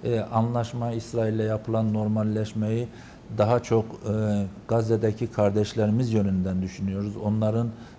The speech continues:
özellikle, e, abluka altında geçen günlerinin bir çıkış yolu olarak düşünüyoruz. Gerek insani yardımlar bakımından, gerekse oranın yine en temel insani <coughs> ilişkiler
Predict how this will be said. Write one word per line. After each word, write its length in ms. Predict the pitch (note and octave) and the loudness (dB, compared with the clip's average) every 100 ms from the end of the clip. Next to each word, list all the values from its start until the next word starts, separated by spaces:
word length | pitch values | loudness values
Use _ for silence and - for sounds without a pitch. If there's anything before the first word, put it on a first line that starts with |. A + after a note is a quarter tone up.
| - | -4
özellikle, 600 | G2+ G#2+ G#2+ B2 - A#2 | 0 2 2 0 0 2
e, 200 | A2 G#2+ A2 A2 | 2 0 -4 -2
abluka 420 | G#2+ G#2 A2 A2 B2 | 0 0 0 2 2
altında 720 | G#2+ G#2 G#2+ G2+ G#2 A2+ A2 - G#2 | 4 2 0 2 4 2 2 -4 -4
geçen 540 | G#2 G2 A#2 A2 G#2 F#2+ | -2 0 2 2 2 0
günlerinin 800 | G2+ G#2 G#2 G2+ G#2 A2+ A#2+ G#2 | 2 2 2 2 0 0 -2 -4
bir 160 | G2+ | -4
çıkış 360 | - - C3 - | -10 -4 -4 0
yolu 180 | G#2+ G2 | 2 2
olarak 420 | F#2 F#2 F#2 - | 0 -2 -4 -6
düşünüyoruz. 520 | G2 G2 F#2+ G2+ B2 - - - - - | -6 -4 -2 -2 -4 -8 -18 -20 -20 0
Gerek 280 | A2 A#2+ A#2+ - | 4 6 4 2
insani 480 | A2+ A2 A2+ A#2 | 2 4 2 4
yardımlar 560 | A#2 A2 G#2+ A2 A#2+ B2 | 4 4 4 2 2 2
bakımından, 560 | A#2 A#2 A#2 A2+ A2+ A#2 | 0 0 -2 0 0 0
gerekse 520 | G#2+ A2+ A2+ B2 A2+ | 2 0 0 0 0
oranın 520 | A2 A2 A2+ A#2 A2+ A2 | 2 2 2 0 -2 0
yine 320 | C3 C3 G2 - - - - - | 2 2 0 -6 -18 -20 -20 -8
en 220 | A#2+ B2 B2+ | 0 2 2
temel 340 | A2 A2+ G#2+ | 0 2 2
insani 600 | G#2+ A2 A2 A2 A#2 A2 - - - - | 0 0 2 2 2 0 -4 -2 0 2
<coughs> 360 | - A#2+ - | 0 -4 -2
ilişkiler 560 | A2+ A#2 A2+ A2 A#2 | -2 0 -2 2 2